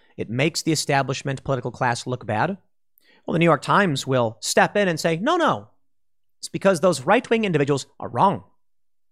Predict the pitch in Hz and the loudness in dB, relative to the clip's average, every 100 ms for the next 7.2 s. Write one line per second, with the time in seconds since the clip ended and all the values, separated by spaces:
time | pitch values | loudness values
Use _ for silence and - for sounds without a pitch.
0 | _ _ - - 147 170 107 _ _ _ | _ _ -10 -4 0 0 -2 _ _ _
1 | _ _ _ _ _ - 147 165 240 240 | _ _ _ _ _ -4 0 4 4 4
2 | 196 107 - - - - - - 208 233 | 2 0 -6 -20 -20 -16 -6 2 2 4
3 | 220 - 180 180 170 160 156 170 151 139 | 4 4 2 2 2 2 2 0 2 0
4 | - 143 135 - - 131 147 180 160 143 | 0 -2 -2 -6 -10 -4 0 0 0 -2
5 | 139 143 175 151 131 120 147 147 127 - | 0 0 0 0 0 2 2 2 -2 -2
6 | 139 123 139 135 120 123 123 113 107 208 | -2 -2 -4 -2 -2 -2 -4 -6 -2 2
7 | 160 - | 2 -2